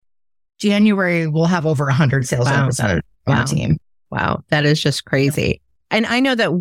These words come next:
Speaker 2: Sales Gravy and me specifically helped you through some of that and working with your team and doing some training with them virtually, especially. You and I have talked many times. We work together in a coaching capacity as well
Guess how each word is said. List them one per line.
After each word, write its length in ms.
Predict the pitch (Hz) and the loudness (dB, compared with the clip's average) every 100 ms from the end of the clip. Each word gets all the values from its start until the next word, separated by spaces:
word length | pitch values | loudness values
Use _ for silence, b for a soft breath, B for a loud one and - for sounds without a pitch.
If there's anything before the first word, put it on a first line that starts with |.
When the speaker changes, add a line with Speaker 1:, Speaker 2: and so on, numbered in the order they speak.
| - | -4
Speaker 2:
Sales 280 | - 202 185 | 0 0 0
Gravy 480 | 180 170 170 170 165 | 0 0 0 0 0
and 320 | 151 147 143 | 0 -2 0
me 140 | 160 | 0
specifically 960 | 170 - - 175 170 - 165 156 156 151 151 | 0 0 0 0 -2 -2 0 2 0 0 -2
helped 380 | 143 170 160 - | 0 0 0 -2
you 100 | 160 | -2
through 220 | 165 165 | -2 -4
some 280 | 151 - 156 | -2 2 2
of 120 | 151 | 2
that 340 | 156 151 151 - | 0 0 -2 0
and 260 | 160 147 139 _ _ - | 2 2 -2 _ _ -6
working 360 | 156 175 - 170 | -2 0 0 0
with 160 | 165 | 0
your 140 | 160 156 | -2 -4
team 400 | - 165 160 151 | 0 0 2 2
and 160 | 143 | 0
doing 260 | 147 147 160 | 0 0 0
some 200 | - 156 | 0 -2
training 440 | - 151 147 147 | 0 0 2 2
with 140 | 147 147 | 2 2
them 220 | 151 143 | 2 2
virtually, 640 | 135 147 - 151 143 147 | 2 -2 0 0 2 2
especially. 880 | 139 - 143 139 - 143 139 139 147 _ - | 0 0 -2 0 0 0 2 2 -2 _ -6
You 220 | 156 160 | 0 2
and 80 | 156 | 2
I 120 | 147 | 0
have 100 | 143 | -2
talked 280 | - 147 139 | -2 -4 -2
many 280 | 160 190 180 | 0 2 0
times. 640 | 165 143 143 156 165 156 | 0 0 0 0 -2 -2
We 120 | 147 151 | 0 2
work 200 | 156 - | 0 -4
together 320 | 151 156 139 | -2 0 0
in 60 | |
a 40 | 139 | -2
coaching 380 | - 180 185 165 | -2 0 0 -2
capacity 640 | 156 160 143 - 151 139 | -2 -2 -2 -2 0 2
as 180 | 139 - | 0 0
well 480 | 156 147 139 147 | 0 0 0 -2